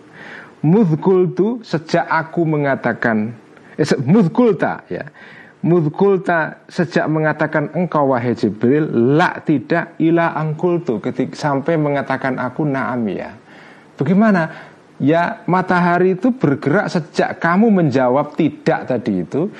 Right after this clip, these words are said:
sampai saya mengomentari ya, itu sudah bergerak itu. Ya. Faqad taharraka, maka telah bergerak matahari,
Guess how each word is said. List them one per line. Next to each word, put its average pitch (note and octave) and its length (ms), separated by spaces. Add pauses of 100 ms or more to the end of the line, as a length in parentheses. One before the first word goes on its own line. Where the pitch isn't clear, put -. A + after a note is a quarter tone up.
(140)
sampai D#3+ 560
saya F3+ 320
mengomentari D3 960
ya, G2+ 240
itu D3+ 240
sudah G#3+ 240
bergerak F#3+ 560
itu. C#3+ 240 (400)
Ya. - 120 (840)
Faqad A3 320
taharraka, G3 800
maka C3+ 320
telah C#3+ 240
bergerak D#3 560
matahari, A2+ 560